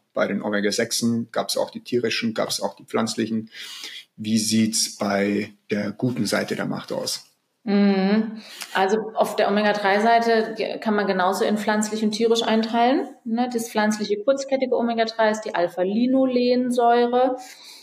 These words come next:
Speaker 2: Ähm, der Hauptvertreter an, an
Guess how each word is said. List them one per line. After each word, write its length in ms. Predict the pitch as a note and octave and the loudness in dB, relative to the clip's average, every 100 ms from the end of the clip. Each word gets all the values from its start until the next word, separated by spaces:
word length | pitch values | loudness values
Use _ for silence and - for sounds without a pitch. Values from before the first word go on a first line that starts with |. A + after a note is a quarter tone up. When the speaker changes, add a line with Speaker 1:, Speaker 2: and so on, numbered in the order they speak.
| - _ _ | -20 _ _
Speaker 2:
Ähm, 760 | G3 F#3+ F#3+ F#3+ F#3+ G3+ - - _ _ _ _ _ - - - | 2 4 4 2 0 -2 -8 -20 _ _ _ _ _ -20 -6 0
der 580 | F3 E3+ - - - - - - | 2 2 -4 -8 -16 -18 -20 -10
Hauptvertreter 880 | - A3 A3 - B3 B3+ A#3+ B3 - | 2 2 4 0 0 2 2 2 0
an, 200 | F#3+ F#3+ | 0 0
an 360 | F#3 F3+ F3+ | -2 -2 -4